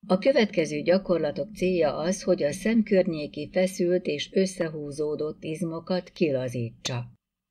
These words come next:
Ezek az izmok a szembetegeknél általában mindig merevek. Ha kilazulnak,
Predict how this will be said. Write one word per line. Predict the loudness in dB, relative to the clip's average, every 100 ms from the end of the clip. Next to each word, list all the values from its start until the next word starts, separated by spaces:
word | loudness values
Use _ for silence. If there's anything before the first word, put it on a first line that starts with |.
| _
Ezek | -2 2 2 2
az | 2
izmok | 2 2 2 0
a |
szembetegeknél | 0 0 -2 -4 -6 -4 -2 -2 0 -2
általában | -2 -6 -6 -6 -6 -6 -4 -4
mindig | -4 -6 -6 -4
merevek. | -4 -2 -4 -8 -12 -14 _ _ _ _
Ha | -4 -4 -2
kilazulnak, | 2 4 2 0 -2 0 0 0 -4